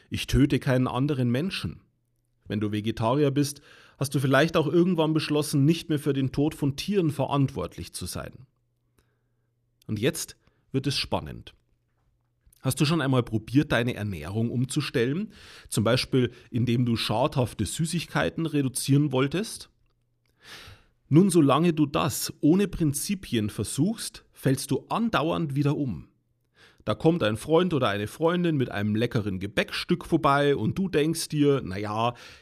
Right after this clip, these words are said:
ist ja nur heute und es ist ja noch vor achtzehn Uhr, da ist alles gar nicht so schlimm."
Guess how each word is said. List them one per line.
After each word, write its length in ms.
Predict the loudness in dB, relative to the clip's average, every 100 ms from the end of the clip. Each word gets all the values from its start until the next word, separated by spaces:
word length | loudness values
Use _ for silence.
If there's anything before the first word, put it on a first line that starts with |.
| _ -4
ist 240 | -2 2
ja 140 | 4
nur 280 | 6 6 6
heute 480 | 6 6 4 2 2
und 120 | 2
es 100 | -2
ist 120 | -4
ja 100 | -2
noch 160 | -2 -4
vor 300 | -6 -4 -4
achtzehn 420 | -8 -6 -4 -2
Uhr, 260 | 4 4 4
da 120 | 2
ist 120 | 0
alles 220 | -4 -8
gar 140 | -8 -8
nicht 120 | -10
so 100 | -10
schlimm." 360 | -12 -12 -16